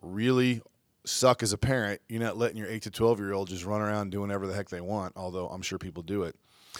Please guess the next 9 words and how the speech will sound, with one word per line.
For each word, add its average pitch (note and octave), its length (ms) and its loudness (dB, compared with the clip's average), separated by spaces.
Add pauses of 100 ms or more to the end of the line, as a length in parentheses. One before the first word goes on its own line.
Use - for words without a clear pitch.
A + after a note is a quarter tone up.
So D#3 140 6
that G#3+ 180 10
means G#3 480 4
that A#2 160 -2
those F#3+ 200 10
kids G3+ 600 0 (360)
are A2+ 120 0
being C3+ 220 4
allowed D#3 520 2